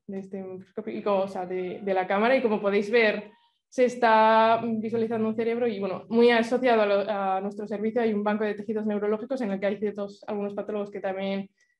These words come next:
eh, están en, bueno, sí, son, eh, eh, trabajan en el banco de tejidos neurológicos y, bueno, también podemos,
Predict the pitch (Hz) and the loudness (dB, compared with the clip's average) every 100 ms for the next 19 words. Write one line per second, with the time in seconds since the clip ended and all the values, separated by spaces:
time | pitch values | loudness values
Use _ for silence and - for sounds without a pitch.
0 | _ 226 208 202 202 - 196 190 185 185 | _ -2 0 0 -2 -4 -4 -4 -8 -8
1 | 202 175 - - - 214 214 202 202 202 | -10 -10 -12 -18 -18 -6 -2 0 0 -2
2 | 190 196 202 202 _ 220 202 190 180 180 | -4 -6 -8 -12 _ -16 -10 -10 -10 -14
3 | _ - 220 - 202 185 202 196 190 190 | _ -16 -16 -12 -8 -6 -4 -4 -2 -4
4 | 196 202 196 196 208 196 190 190 196 240 | -4 -4 -6 -6 -4 -4 -4 -4 -4 -4
5 | 285 277 208 196 185 170 170 185 190 190 | -4 -4 -4 -2 -4 -6 -6 -6 -4 -4
6 | 190 185 185 185 - | -2 -2 -4 -6 -12